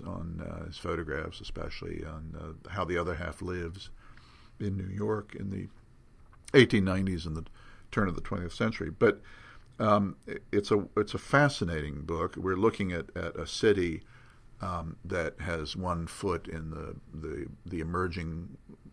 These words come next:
industrial modern world and one foot in its, in its, um, m-, medieval and older past. Um, the London of eighteen forty-nine was,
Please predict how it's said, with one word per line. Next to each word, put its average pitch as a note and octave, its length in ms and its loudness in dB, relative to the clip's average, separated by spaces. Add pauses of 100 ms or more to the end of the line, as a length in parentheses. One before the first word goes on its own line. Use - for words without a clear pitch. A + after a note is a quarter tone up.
industrial F2+ 680 0
modern E2 440 0
world D#2+ 380 -4
and D#2 160 -6
one E2 220 -4
foot E2 400 -4
in D#2+ 160 -4
its, - 280 -10 (540)
in F2+ 160 -6
its, E2 320 -8
um, E2 500 -8
m-, E2+ 220 -6
medieval E2 800 -2
and D2 300 -4
older D#2+ 500 0 (160)
past. - 580 -2 (120)
Um, D2+ 380 -8 (340)
the D#2 80 -6
London F2 360 0
of D2+ 80 -4
eighteen D#2 380 -6
forty-nine D#2+ 800 -4
was, C#2+ 280 -8